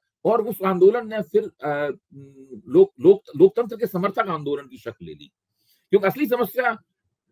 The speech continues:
deficit of democracy था बांग्लादेश में। लोग पिछले पन्द्रह साल से लगातार निरंतर लोकतंत्र के नाम पर जो दमन हो रहा था, उस दमन से बिल्कुल आजिज आ चुके थे। यहाँ तक शेख हसीना ने इन आंदोलनकारियों के बारे में जनता से अपील की थी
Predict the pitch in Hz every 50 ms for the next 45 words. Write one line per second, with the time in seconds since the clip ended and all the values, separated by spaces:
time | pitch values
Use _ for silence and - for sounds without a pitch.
0 | _ - - 101 135 - - 220 - - 202 254 240 165 135 160 185 226 208 214
1 | 220 - - 131 104 - _ _ _ _ _ _ _ _ _ _ _ _ - -
2 | 113 120 117 104 92 85 78 _ _ 76 _ _ _ _ _ _ _ _ _ _
3 | _ - 101 120 147 247 - - 208 - 220 240 226 - - 180 180 202 269 277
4 | 226 - 214 185 190 185 175 - 208 220 202 156 135 143 143 180 185 170 202 208
5 | 220 214 180 156 147 170 202 202 190 254 233 190 180 185 190 - - 214 214 185
6 | 202 185 196 175 139 139 170 185 185 175 185 185 170 113 202 143 170 208 202 170
7 | 151 143 143 135 131 147 156 160 151 _ _ _ _ - 160 165 - 101 139 151
8 | 190 208 190 - 180 151 156 156 - 170 170 160 _ _ - 127 131 139 151 131
9 | 123 107 104 _ 92 98 90 - - 80 - _ _ _ _ _ - 127 - -
10 | 208 190 - 208 208 170 151 - 196 220 247 240 233 240 220 208 202 190 190 214
11 | 220 214 190 202 190 190 208 220 202 208 185 175 175 190 196 190 175 139 156 151
12 | 160 - 185 196 170 185 160 - 190 202 180 - 175 160 135 -